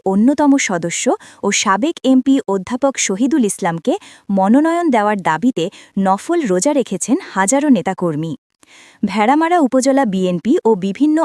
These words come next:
অঙ্গ সংগঠনের নেতাকর্মীরা শুক্রবার একুশ নভেম্বর ভোর রাতে সেহেরি খেয়ে উপজেলার যাত্রী ছাউনি এলাকায়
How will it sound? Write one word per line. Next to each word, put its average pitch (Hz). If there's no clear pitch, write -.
অঙ্গ 185
সংগঠনের 277
নেতাকর্মীরা 196
শুক্রবার 247
একুশ 269
নভেম্বর 175
ভোর 220
রাতে 226
সেহেরি 277
খেয়ে 240
উপজেলার 302
যাত্রী 180
ছাউনি 214
এলাকায় 175